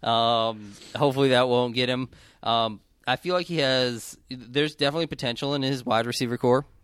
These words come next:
Um, uh, I do have some question marks about his starting running backs, just like what Justin was saying, you know, splitting time and, you know, how effective they're actually going to be. And, you know, I think Higbee could be really good, but I think there is still some issues out there about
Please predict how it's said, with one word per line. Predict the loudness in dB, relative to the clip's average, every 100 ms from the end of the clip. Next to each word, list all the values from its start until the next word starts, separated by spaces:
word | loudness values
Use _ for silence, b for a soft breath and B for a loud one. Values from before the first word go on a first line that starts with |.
| -4
Um, | 0 2 0 -4 b b b
uh, | 0 0
I | 0
do | 0 0
have | 0
some | -4 -4
question | -4 -2
marks | -4 -4
about | -4 -4
his | -4
starting | -4 -4 -4
running | -4 -2
backs, | -2 -2 -6 -12
just | -10 -8 -8
like | -8 -8
what | -10
Justin | -12 -10 -10
was | -8
saying, | -6 -4 -4 -6
you |
know, | -6 -6 -10 B B B
splitting | -6 -4 -4 -4
time | -2 0 0 0 -2 -6
and, | -6
you | -6
know, | -4 -4 -6 -8
how | -6 -6
effective | -4 -6 -6 -8
they're | -4
actually | -4 -4 -8 -10
going | -8 -8
to | -8
be. | -8 -8 -10 b b b b
And, | -4 -2 -2 -4
you | -4 -2
know, | -2 -2 -4
I | -4
think | -4 -2
Higbee | -2 -2 0 0 0
could | -4 -2 -2 0
be | 0 4
really | 4 2
good, | 2 2 2 0 b b b b
but | 0 2 2
I | 0
think | 0
there | 0 2
is | 2 0 0
still | -2 -2
some | -2 -2
issues | -2 0 0 2
out | 2 2
there | 0 -2
about | 0 0 0 -2